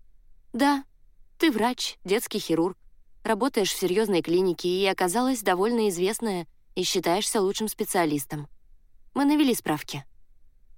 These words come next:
"То есть мне тереться рядом с солидными людьми можно?" понимающе поинтересовалась Катерина. "Давай без сарказма.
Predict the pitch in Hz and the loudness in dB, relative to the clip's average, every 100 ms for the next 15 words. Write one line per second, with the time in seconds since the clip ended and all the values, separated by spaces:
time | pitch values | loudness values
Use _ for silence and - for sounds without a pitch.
0 | - 262 220 - 208 233 359 - 233 214 | 0 2 2 2 2 4 2 0 0 0
1 | - 180 170 170 - 175 170 156 165 170 | 0 0 2 0 2 2 4 4 4 4
2 | 185 254 330 226 151 156 147 - - - | 2 2 2 2 0 -2 -8 -12 -20 -20
3 | - - - - 220 202 175 160 - 180 | -20 -20 -14 -2 2 2 2 0 -2 0
4 | 170 165 170 165 165 160 156 - 165 170 | 0 0 0 0 2 2 2 -2 -2 -2
5 | 160 143 143 - _ - - - _ - | -2 -6 -14 -20 _ -20 -20 -20 _ -20
6 | - - - - 294 320 240 202 196 180 | -20 -20 -20 -2 2 4 4 2 0 0
7 | 165 151 151 | 0 -2 -4